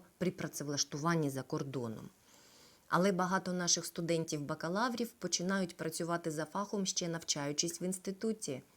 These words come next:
Вони переходять на індивідуальний графік і продовжують засвоєння матеріалу в зручний для себе час.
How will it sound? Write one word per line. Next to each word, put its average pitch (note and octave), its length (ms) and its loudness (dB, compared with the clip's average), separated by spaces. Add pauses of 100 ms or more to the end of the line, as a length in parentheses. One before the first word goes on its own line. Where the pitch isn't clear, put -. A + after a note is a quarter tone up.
(580)
Вони A#3+ 220 6
переходять E3+ 640 2
на D#3 80 0
індивідуальний D3+ 640 0
графік A#3+ 520 2 (400)
і G3+ 100 4
продовжують F3+ 680 4
засвоєння D#3+ 540 2
матеріалу D#3+ 580 0
в D#3 40 0
зручний D#3+ 600 2
для D#3+ 180 0
себе D3 300 -2
час. A#2 460 -2